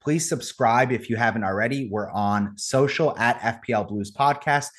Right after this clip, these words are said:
You can find this episode and all our backlog of episodes from last season as well as preseason on your preferred podcast provider, Apple, Spotify, Anchor, whoever does it for you and you listen to podcasts there,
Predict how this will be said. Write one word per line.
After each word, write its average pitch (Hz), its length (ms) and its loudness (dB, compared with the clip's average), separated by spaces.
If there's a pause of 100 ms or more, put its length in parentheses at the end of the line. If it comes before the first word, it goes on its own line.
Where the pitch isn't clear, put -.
(180)
You 117 80 -2
can 117 160 0
find 131 580 2
this 113 260 -2
episode 120 580 0
and 107 200 -2
all 147 500 6 (180)
our 104 100 0
backlog 107 640 0
of 92 140 -8
episodes 101 520 -4
from 90 220 -4
last 117 300 0
season 113 280 -2
as 82 160 -6
well 107 220 2
as 92 180 -6
preseason 110 720 -4 (240)
on 98 220 0
your 92 140 -2
preferred 110 680 0 (160)
podcast 104 640 0 (340)
provider, 143 680 2 (220)
Apple, 139 640 -2 (280)
Spotify, 123 760 0 (100)
Anchor, 151 560 -4 (540)
whoever 196 360 6
does 180 240 6
it 175 80 0
for 175 240 0
you 175 300 2
and 113 180 0
you 135 120 2
listen 151 220 0
to 139 60 -4
podcasts 143 600 -2
there, 160 300 2